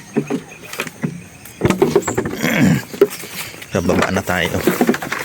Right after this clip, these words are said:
Ito sa papunta sa ating iigiban. Ayan, yan yung daanan natin. Sa inyo mga kabundukan, mga friends.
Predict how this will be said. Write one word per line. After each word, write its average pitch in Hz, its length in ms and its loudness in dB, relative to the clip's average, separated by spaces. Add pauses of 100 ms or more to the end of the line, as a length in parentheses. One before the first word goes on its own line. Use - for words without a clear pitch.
(440)
Ito 95 80 2
sa 92 240 2 (160)
papunta 95 400 2
sa - 80 2
ating 92 320 0
iigiban. 90 480 2 (4000)
Ayan, 78 480 0
yan 90 160 2
yung 85 80 2
daanan 82 320 0
natin. 90 320 0 (960)
Sa 92 140 2
inyo 90 100 -2
mga 92 320 0
kabundukan, 92 480 0
mga 90 240 -2
friends. - 560 -2